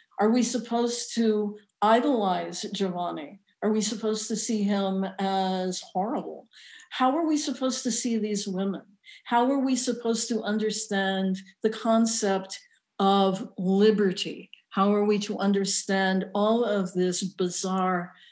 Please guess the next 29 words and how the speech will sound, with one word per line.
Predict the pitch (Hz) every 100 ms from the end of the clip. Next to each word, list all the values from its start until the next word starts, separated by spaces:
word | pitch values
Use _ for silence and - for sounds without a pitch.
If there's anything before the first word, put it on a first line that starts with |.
| _
musical | 185 202 196 190 180
mixture | 170 170 - - 165 190 - _ _
that | 180 175
we | 175 165
have? | 165 180 160 - - - _ - - - _
At | 202
the | 214 220
end | 220 247
of | 233
the | 226
opera, | 214 214 220 240 240 254 277 - - -
the | 226
monster | 220 220 226 226 - 233 226 220 -
is | 220 220 -
still | 233 220 220
alive. | 220 226 180 - - - - _ - - _
Uh, | 190 196 196 196 190
even | 190 190 254 269 254
if | 240 247
he | 220
goes | 226 220 220
down | 196 190
to | 196
hell, | 185 240 233 226 226 - - - _
he | - 294 294
is | 269 -
what | 240 233
we | 240
remember. | 226 226 214 208 208 143 -